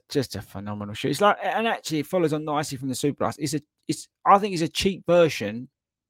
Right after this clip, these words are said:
and that's not in a bad way, of the Super Blast. If you can't afford the Super Blast, then go, go, go for the Glide Ride three.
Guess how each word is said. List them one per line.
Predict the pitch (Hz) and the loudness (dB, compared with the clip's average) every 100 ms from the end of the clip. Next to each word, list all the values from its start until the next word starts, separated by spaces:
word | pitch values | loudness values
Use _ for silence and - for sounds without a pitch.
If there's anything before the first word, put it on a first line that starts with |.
| - - | -8 -4
and | 160 | -2
that's | 160 180 | -2 -2
not | |
in | 135 | -2
a | |
bad | - 151 127 | 2 4 4
way, | 98 101 - | 4 2 0
of | 117 | -6
the | 123 | -4
Super | - 135 127 | 0 0 2
Blast. | 151 160 - | 2 2 -2
If | 135 | -8
you | 170 | -6
can't | - 190 | -4 -4
afford | 143 - 196 175 151 | -6 -2 2 2 0
the | 135 | -2
Super | - 165 113 | 0 0 0
Blast, | 92 85 113 139 - - _ _ _ _ _ _ _ _ _ - | -2 0 -2 -4 -14 -20 _ _ _ _ _ _ _ _ _ -2
then | 127 | -2
go, | 127 131 120 - | 2 2 2 0
go, | 139 | -2
go | 127 131 | 0 -2
for | 123 120 | -2 -4
the | |
Glide | - 123 117 | 0 0 2
Ride | 113 | -2
three. | - 107 101 | -4 -4 -6